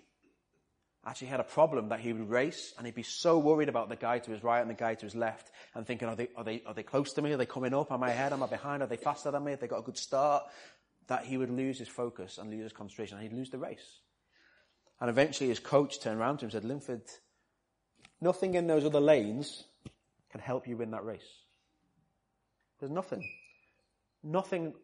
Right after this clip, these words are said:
going on around you is gonna help you to get to the finish line faster. You need to focus on your lane, your race, and forget everything else." And so he started to treat his lane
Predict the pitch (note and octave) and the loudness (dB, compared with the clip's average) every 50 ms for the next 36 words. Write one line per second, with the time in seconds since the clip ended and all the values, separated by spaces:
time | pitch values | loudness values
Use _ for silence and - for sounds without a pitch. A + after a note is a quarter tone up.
0 | _ - - - D3+ D3+ D#3 D3+ D3 C#3 C#3+ C#3+ C#3+ C#3+ C#3+ C#3 - A2+ A2+ A#2 | _ -4 4 8 8 8 8 8 6 4 4 2 0 0 0 -2 -2 -2 -2 -2
1 | - B2 A#2 G#2+ - B2 B2+ - A#2+ A2+ G#2+ - A2+ A2 - - G#2 - - A2 | -2 -4 -4 0 0 0 0 0 -2 -6 -4 -2 -4 -4 -4 -6 -12 -10 -8 -10
2 | G#2+ - F#2+ F#2 F2+ - - G2 - - - - A#2 - - _ _ _ _ - | -8 -8 -8 -10 -6 -2 -2 -2 -2 -2 -10 -10 -10 -10 -12 _ _ _ _ -20
3 | - _ _ _ _ _ _ _ _ - - A#2+ A#2 B2 A#2 - A2+ - A#2 G#2+ | -20 _ _ _ _ _ _ _ _ -6 -2 0 0 0 0 -2 0 2 2 2
4 | G2+ A2 G2+ G2 G2+ G#2 A#2 A#2+ B2 A#2 G#2 F#2 F#2 F#2 F#2+ G2 G2+ - _ _ | 2 2 0 0 4 4 6 6 6 6 4 2 0 0 -4 -6 -8 -14 _ _
5 | _ _ _ _ - G2+ G#2 G#2 G2+ G2 F#2 F2+ F#2+ - - - - - - - | _ _ _ _ -4 -2 0 0 2 0 -2 -2 -4 -8 -10 -10 -12 -14 -18 -20
6 | _ _ _ _ _ _ _ _ _ _ _ _ _ _ _ _ - - G2+ G2 | _ _ _ _ _ _ _ _ _ _ _ _ _ _ _ _ -14 -12 -10 -10
7 | F#2+ F2+ - - - E2 G#2 G2 - G2 F#2+ G2 - F#2+ G#2+ B2 A2+ F#2 - - | -10 -12 -10 -10 -6 -4 -4 -4 -2 -4 -6 -8 -8 -6 -6 -6 -6 -6 -10 -14
8 | - - - _ _ _ _ _ _ _ _ _ _ _ _ _ _ _ _ _ | -16 -16 -20 _ _ _ _ _ _ _ _ _ _ _ _ _ _ _ _ _
9 | _ _ _ _ _ _ _ _ _ _ - - A2 - - A#2+ A#2+ A#2+ - - | _ _ _ _ _ _ _ _ _ _ -10 -8 -4 0 2 2 2 2 4 6
10 | C#3+ C#3+ C3 B2+ B2 - - - D#3 D3 A#2+ G#2+ - - - - A#2+ G#2+ A2+ A#2+ | 8 8 8 6 2 -2 2 4 6 6 4 4 0 -8 -4 -4 0 4 6 8
11 | B2+ B2 G#2 G2 A2 A2 | 8 8 6 4 0 -4